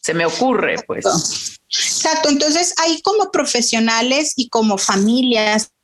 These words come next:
Speaker 2: es un rol bien importante porque a esta edad puberal, las chicas empiezan a identificar, derivado de todo este discurso que tenemos desde la parte social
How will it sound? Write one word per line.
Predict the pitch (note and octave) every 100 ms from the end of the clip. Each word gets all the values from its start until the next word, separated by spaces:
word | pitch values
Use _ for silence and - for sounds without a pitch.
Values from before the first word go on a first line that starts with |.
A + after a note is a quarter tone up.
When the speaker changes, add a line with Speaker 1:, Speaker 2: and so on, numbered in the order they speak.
| -
Speaker 2:
es | - E4
un | D4+
rol | C#4+ B3+
bien | B3+ C4
importante | C4 B3+ B3+ A#3+ A3+ A3+
porque | - A3 A#3+
a |
esta | B3 - D4+
edad | C#4+ C4 B3 -
puberal, | C4+ A#3+ A3 G3+ G#3 C#4 - _ _ _ _ -
las | C4+ C4+
chicas | - D#4 F4+ F4
empiezan | F#4 E4+ C#4+ D4+ D4
a | D4+
identificar, | C#4 C4 B3+ A#3+ B3 - B3+ B3
derivado | A3+ B3 A#3+ B3 C4 F4
de | D#4
todo | - A#3+
este | A#3 - B3
discurso | A3+ - - A#3 A3 B3 -
que | F#3
tenemos | G3+ G3+ F#3+ G#3 A3+ A3+
desde | - G3+ G3 F#3
la | F#3
parte | - F#3+ F#3+ -
social | - G#3+ - - G#3 G3 G3+ G#3